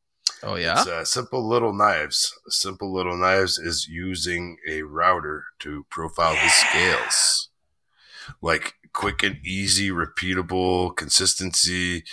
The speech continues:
Speaker 2: More people should do it 'cause some people don't have the eye for symmetry,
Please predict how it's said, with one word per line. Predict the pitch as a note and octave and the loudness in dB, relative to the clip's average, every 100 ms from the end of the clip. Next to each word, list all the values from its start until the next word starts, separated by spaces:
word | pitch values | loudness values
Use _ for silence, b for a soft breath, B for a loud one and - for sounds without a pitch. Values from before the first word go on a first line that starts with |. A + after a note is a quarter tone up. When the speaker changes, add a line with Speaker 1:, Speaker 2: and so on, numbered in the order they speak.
| B B B B - | B B B B -2
Speaker 2:
More | F2+ | 0
people | F#2 F2 F2 | 0 -4 0
should | - E2+ | 0 0
do | F2+ F#2+ | 0 2
it | F#2 - | 0 0
'cause | F2 D#2+ | 0 4
some | - D#2+ | 4 2
people | E2+ E2 | -8 -10
don't | E2+ F2 F2 E2 | -8 -8 -6 0
have | F2+ E2+ | 0 2
the | F2 | 0
eye | E2 F2 E2+ | 2 2 2
for | - D#2+ D#2+ D#2 D2+ B B - | -2 -2 -2 -2 -4 B B 0
symmetry, | - F#2+ G2 - G#2+ A2 G#2 | 4 4 4 4 4 2 0